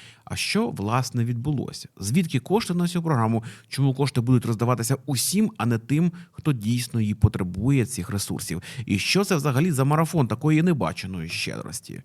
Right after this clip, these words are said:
Про те, як збільшували податки, це вже окрема тема, що замість того, аби збільшити П Д В, який є доволі справедливим для всього суспільства, особливо, якщо ми врахуємо, дуже багато людей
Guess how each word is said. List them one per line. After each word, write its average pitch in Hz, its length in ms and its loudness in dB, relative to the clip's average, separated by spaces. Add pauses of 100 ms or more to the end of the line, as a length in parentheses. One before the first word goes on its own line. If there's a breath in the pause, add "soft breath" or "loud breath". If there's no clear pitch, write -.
(360 loud breath)
Про 104 140 0
те, 110 240 0
як 95 200 -4
збільшували 98 540 -4
податки, 135 420 0
це - 120 -8
вже 101 160 -4
окрема 98 640 -8 (120)
тема, 165 380 2 (420 loud breath)
що 101 360 -4
замість 104 320 -2
того, 95 220 -2
аби 90 220 -4
збільшити 101 500 -6
П 120 180 0
Д 101 140 -2
В, 131 240 -4
який - 260 -8
є 95 120 -8
доволі 104 380 0
справедливим 110 880 -2
для 62 120 -12
всього 67 300 -10
суспільства, - 520 -6
особливо, 90 280 -6
якщо 90 200 -4
ми 87 60 -2
врахуємо, 92 460 -2 (340 loud breath)
дуже 101 180 -2
багато 98 460 -4
людей 80 380 -8